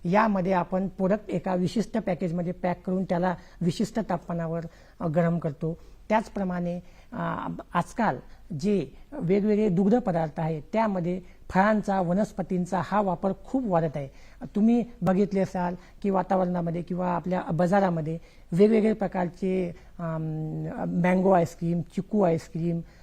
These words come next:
जांभून आईस्क्रीम, त्याचबरोबर, अ, आजकाल वेगवेगळी वनस्पतीसुद्धा दुधामध्ये आपण टाकून वेगवेगळे पदार्थ बनत आहेत. तर अशा प्रकारचे नवीन नवीन तंत्रज्ञान सध्या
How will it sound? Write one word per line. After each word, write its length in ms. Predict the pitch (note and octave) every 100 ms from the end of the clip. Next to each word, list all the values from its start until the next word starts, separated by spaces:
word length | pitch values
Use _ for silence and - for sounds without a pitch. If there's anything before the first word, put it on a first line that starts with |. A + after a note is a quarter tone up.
| - E3+
जांभून 320 | F3+ F3+ G3+ G3
आईस्क्रीम, 480 | E3+ - F3 E3 E3+ - - -
त्याचबरोबर, 640 | A3+ G3 F#3 F3 D#3+ E3 - - - -
अ, 160 | E3 - -
आजकाल 420 | F#3 F3+ - F#3+
वेगवेगळी 440 | F3+ A3 G#3 F3 G#3
वनस्पतीसुद्धा 920 | F3+ G#3 G#3 - A3 B3+ F3 D#3+ E3 - - -
दुधामध्ये 520 | E3 F#3 G3 F#3 F3 G#3
आपण 300 | E3+ F#3+ F#3+
टाकून 360 | F#3 F3 G3+
वेगवेगळे 400 | F3+ F#3 F3 F#3+
पदार्थ 380 | G#3 E3 D#3+ B3+
बनत 260 | G3+ F3 C#3
आहेत. 160 | B2+ - - - -
तर 40 | -
अशा 320 | C4+ F3 B3+
प्रकारचे 580 | B3+ F#3+ F#3 E3+ F#3+ F#3+ - -
नवीन 320 | F3 F3+ A3 A#3
नवीन 260 | A#3 B3 G3+
तंत्रज्ञान 460 | F3 F#3 E3 E3+
सध्या 340 | F3 D#3 C#3+